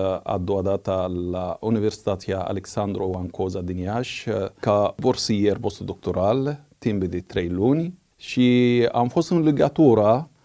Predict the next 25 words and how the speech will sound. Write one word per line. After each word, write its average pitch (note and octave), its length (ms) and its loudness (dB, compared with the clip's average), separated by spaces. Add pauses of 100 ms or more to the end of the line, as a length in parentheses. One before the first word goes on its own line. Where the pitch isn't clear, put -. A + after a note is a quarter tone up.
(300)
cu - 120 0
Universitatea C3 720 4
de A2+ 120 4
Artă A2+ 180 0
din G#2+ 180 -2
Târgu G2+ 260 0
Mureș, F2+ 300 -4
adică C3+ 680 4 (460)
făceam D3+ 440 4
drum A#2 600 4
dus B2 280 4
întors G#2+ 380 0
între G#2+ 460 -2
Iași D3+ 520 6
și, B2 380 2 (100)
eh, G#2 380 -2
Târgu G#2 240 -4
Mureș G2 460 -2
în G#2 120 -6
fiecare G#2+ 300 -4
săptămână, F#2 760 -6 (100)
ca - 140 -2
să B2 200 -2
particip A2+ 640 -2
la, G2+ 560 -4